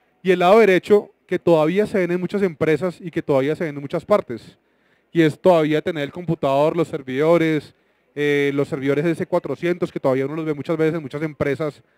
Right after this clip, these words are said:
que, que para subirlos, me acuerdo, tenían que subirlos como cinco o seis personas.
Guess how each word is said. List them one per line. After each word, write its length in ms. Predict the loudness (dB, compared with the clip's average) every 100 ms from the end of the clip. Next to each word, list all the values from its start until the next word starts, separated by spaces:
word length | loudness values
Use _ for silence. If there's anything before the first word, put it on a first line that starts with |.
| _ _ _
que, 360 | -2 0 0 -4
que 120 | -12 -4
para 260 | -2 -2
subirlos, 480 | -2 -2 0 0 -2
me 80 | -4
acuerdo, 280 | -4 -4 -4
tenían 280 | -6 -8
que 100 | -10
subirlos 280 | -6 -6 -6
como 220 | -8 -10
cinco 280 | -10 -10 -10
o 40 | -8
seis 140 | -4
personas. 560 | -4 -2 -4 -6 -14